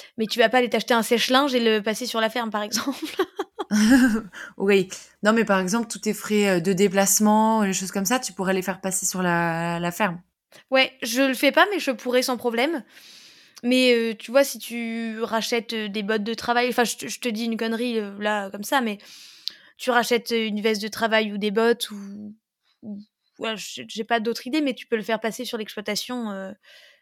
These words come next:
Speaker 1: vu que c'est pour l'exploitation, il y a aucun problème.
Speaker 2: Et vous les, vous fournissez vos salariés en équipement aussi ?
Speaker 1: Non, pas en équipement, non. En repas. <laughs>
Speaker 2: Ah non, mais du coup, vous le, vous, il y a le, le lunch qui est, euh,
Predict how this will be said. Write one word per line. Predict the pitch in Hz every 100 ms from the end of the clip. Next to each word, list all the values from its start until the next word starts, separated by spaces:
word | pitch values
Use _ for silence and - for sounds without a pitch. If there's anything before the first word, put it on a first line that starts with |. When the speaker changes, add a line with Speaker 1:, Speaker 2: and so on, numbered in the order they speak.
| _ _
Speaker 1:
vu | 220 233
que | 214
c'est | 247
pour | - 302
l'exploitation, | 240 226 214 208
il | 285
y |
a | 202
aucun | 202 214
problème. | 240 190 180 196 _
Speaker 2:
Et | 196 202
vous | 175 208
les, | 202 208
vous | 190
fournissez | 208 214 208 208
vos | 202
salariés | 202 202 190 214
en | 208
équipement | 190 180 175 247
aussi ? | 294 - 320 - - - -
Speaker 1:
Non, | 262 277 - -
pas | 330
en |
équipement, | 320 269 269 254 220
non. | 196 - _ - -
En | 247 233 220
repas. | 220 285 240 233
<laughs> | 294 - 392 - 427 - _ _
Speaker 2:
Ah | 240
non, | 277
mais | 233
du | 208
coup, | 285
vous | 254
le, | 226
vous, | 196 214 214 202
il | 208 196 202
y | 208
a |
le, | 196 196 190 190 190 185 185 185
le | 190
lunch | 196 233 254 -
qui | - 214
est, | 202 185 180
euh, | 180